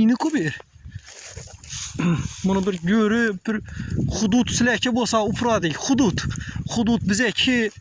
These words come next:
Atmetchani buzibsan, deb meni bir ikki marta shtrap ettirgan bo'lib yursizlar-ku ino. Hudud sizlarga bo'lsa, tozalanglar bu yer ino. Ino musulxonalarga qaranglar bino.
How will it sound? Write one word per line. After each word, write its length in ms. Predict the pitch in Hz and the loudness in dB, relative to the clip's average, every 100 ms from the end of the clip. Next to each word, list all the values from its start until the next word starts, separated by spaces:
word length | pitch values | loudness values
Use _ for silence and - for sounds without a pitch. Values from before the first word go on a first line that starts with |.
| - _ - - - - - | -20 _ -20 -18 -18 -12 -4
Atmetchani 640 | 233 - 247 - 220 202 | -2 2 2 2 0 2
buzibsan, 720 | 233 220 - 254 240 226 220 214 - - - - - - - | 2 2 0 2 4 2 0 -6 -12 -14 -16 -14 -14 -14 -6
deb 180 | 226 220 | -4 2
meni 280 | 226 226 220 | 4 4 2
bir 60 | 233 | 0
ikki 160 | - | 2
marta 260 | 240 226 226 | 0 2 0
shtrap 420 | - - 233 220 | 0 0 0 0
ettirgan 520 | 240 - 226 233 226 | -2 -2 0 2 2
bo'lib 240 | 226 220 208 | 2 2 2
yursizlar-ku 520 | 240 - 285 285 214 | 2 0 0 0 0
ino. 160 | 160 131 - _ - - - - - - | 0 -2 -8 _ -20 -20 -20 -20 -20 -8
Hudud 300 | - 196 226 | -2 0 0
sizlarga 380 | - 226 226 214 | 0 0 0 0
bo'lsa, 160 | 208 220 | 0 0
tozalanglar 540 | 214 214 269 415 440 | 0 0 2 2 0
bu 60 | 311 | 2
yer 120 | 190 151 | 2 2
ino. 140 | 135 - - - - _ _ _ _ - - - - | 0 -4 -16 -20 -20 _ _ _ _ -20 -20 -14 -6
Ino 180 | 180 160 | -2 0
musulxonalarga 680 | 190 240 196 214 196 185 | 0 0 0 2 2 0
qaranglar 400 | 185 208 214 240 | -2 0 0 0
bino. 180 | 262 320 | 2 0